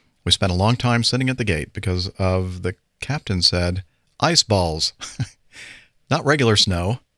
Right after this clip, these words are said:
ice balls. The catch," he said, "was that de-icing fluid doesn't work with ice balls." I fly a pretty fair amount out of M S P, Minneapolis, Saint Paul, Minnesota, where snow and ice are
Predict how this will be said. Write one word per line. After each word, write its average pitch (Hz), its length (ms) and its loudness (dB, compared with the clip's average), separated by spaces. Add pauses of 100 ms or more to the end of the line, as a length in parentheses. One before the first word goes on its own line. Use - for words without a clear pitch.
(200)
ice 180 240 2
balls. 87 480 -2 (540)
The 117 80 0
catch," 180 240 2
he 123 100 2
said, 110 240 2
"was 110 200 0
that 101 160 0
de-icing 113 460 2
fluid 113 260 0
doesn't 107 240 0
work 110 220 0
with 95 140 -2
ice 80 200 -4
balls." 80 400 -8 (960)
I 92 120 -2
fly - 380 -2
a 90 100 4
pretty 98 280 0
fair 98 260 2
amount 92 420 0 (120)
out 95 140 2
of 87 220 -2 (380)
M 95 140 4
S 82 180 2
P, 107 360 2 (540)
Minneapolis, 78 460 -2
Saint 76 180 -6
Paul, 80 460 -2
Minnesota, 82 440 -4 (480)
where 87 180 2
snow 117 300 4
and 104 100 2
ice 110 200 0
are 85 140 -4